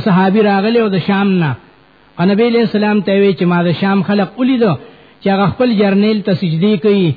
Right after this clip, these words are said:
نو ته خو ډیر لایق یې، ته خو پیغمبر یې، چې مونږ تا ته سجده وکړو.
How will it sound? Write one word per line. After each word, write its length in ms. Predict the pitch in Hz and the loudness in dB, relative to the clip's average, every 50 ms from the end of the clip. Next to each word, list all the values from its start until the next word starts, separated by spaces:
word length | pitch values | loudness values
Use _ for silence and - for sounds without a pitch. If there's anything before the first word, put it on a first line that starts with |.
| - - - - - | -6 -12 -12 -6 -6
نو 60 | 196 | -4
ته 140 | 165 269 233 | -2 -2 0
خو 120 | 202 196 | 0 0
ډیر 260 | 185 233 285 302 294 | 0 0 0 -2 -2
لایق 420 | 269 262 254 247 247 240 226 226 240 | -2 -2 -2 -2 -2 -4 -4 -4 -4
یې، 80 | 202 | -4
ته 80 | 170 220 | -2 -2
خو 100 | 147 196 | -2 -2
پیغمبر 520 | 175 196 185 175 170 170 170 165 175 165 | -2 0 0 0 0 0 0 0 0 0
یې، 120 | 147 135 107 - - - - _ _ _ _ _ _ _ _ _ _ _ _ - | -2 -2 -6 -8 -14 -20 -20 _ _ _ _ _ _ _ _ _ _ _ _ -4
چې 60 | 180 | -2
مونږ 280 | 185 185 185 175 175 - | 0 2 2 2 0 0
تا 140 | 175 170 160 | 0 -2 0
ته 120 | 151 151 | 0 -2
سجده 360 | 117 156 143 143 139 151 147 | -2 -2 -2 -2 -2 -2 -2
وکړو. 240 | 143 127 - 127 | -4 -4 -6 -8